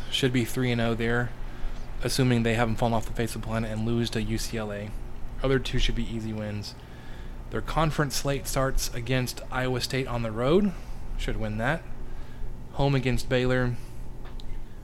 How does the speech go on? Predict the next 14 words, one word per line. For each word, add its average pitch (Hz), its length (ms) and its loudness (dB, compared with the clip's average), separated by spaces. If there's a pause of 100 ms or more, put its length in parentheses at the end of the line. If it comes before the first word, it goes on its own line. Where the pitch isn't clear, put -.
(200)
Neutral 139 360 2
against 127 280 0
Texas, 117 640 -2
then 117 100 -2
a 113 40 -2
bye 110 220 2
week. 107 400 -2 (1160)
In 143 220 4
Fort 135 240 2
Worth 131 240 4
for 123 120 -4
T 127 200 0
C 123 160 -2
U. 120 440 2